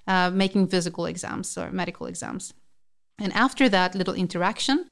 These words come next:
the doctor and the patient were brought down into the brain scanner where they were asked to perform an interaction together, a treatment interaction together. And remember <laughs> now that the doctor is in the brain scanner, not the patient,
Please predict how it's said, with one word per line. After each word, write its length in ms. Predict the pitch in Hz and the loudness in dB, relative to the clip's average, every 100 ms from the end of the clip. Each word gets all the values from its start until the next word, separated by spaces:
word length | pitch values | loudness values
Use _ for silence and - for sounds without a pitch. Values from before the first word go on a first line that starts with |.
| _ - | _ -4
the 60 | |
doctor 400 | 190 277 - 247 | 2 2 2 0
and 160 | 214 190 | 2 0
the 60 | |
patient 460 | 190 208 202 208 185 | -2 -2 0 0 0
were 100 | 185 | -2
brought 300 | 180 180 180 | 0 -2 0
down 320 | 180 170 175 | 0 0 0
into 200 | 175 - | -2 -4
the 80 | 165 | -6
brain 300 | 190 247 294 | 0 6 6
scanner 440 | - 165 147 170 | 4 -4 -6 -4
where 120 | 180 175 | -2 0
they 120 | 170 | 0
were 60 | |
asked 640 | 170 202 240 - - - - | 2 2 2 -2 -12 -16 -12
to 80 | - | -10
perform 600 | 190 - 170 170 170 180 _ - | -8 -4 0 0 0 -4 _ -4
an 100 | 208 | -2
interaction 680 | 202 196 170 165 170 - 180 | 0 0 0 -2 -2 -4 -4
together, 380 | 175 160 170 165 | -4 -8 -8 -8
a 80 | 180 | -8
treatment 520 | - 247 247 208 175 | 0 0 0 -2 -2
interaction 580 | 180 165 165 - - 175 | -4 -4 -6 -6 -6 -4
together. 540 | 170 156 151 104 190 - _ _ | -4 -4 -4 -6 -8 -12 _ _
And 320 | 202 190 185 - _ | 0 2 0 -4 _
remember 440 | 190 202 226 262 226 | -2 2 4 4 4
<laughs> 80 | |
now 180 | 180 196 | 2 2
that 180 | 202 185 | 0 0
the 60 | 175 | -6
doctor 540 | - 277 - 233 180 | 2 2 2 0 0
is 200 | 175 180 | 0 -2
in 100 | 175 | -2
the 80 | 170 | 0
brain 280 | 196 247 226 | 4 6 4
scanner, 340 | - - 170 | 0 -6 0
not 180 | 208 226 | 0 0
the 60 | |
patient, 720 | - 214 233 - - - - | -4 -2 -2 -2 -8 -10 -14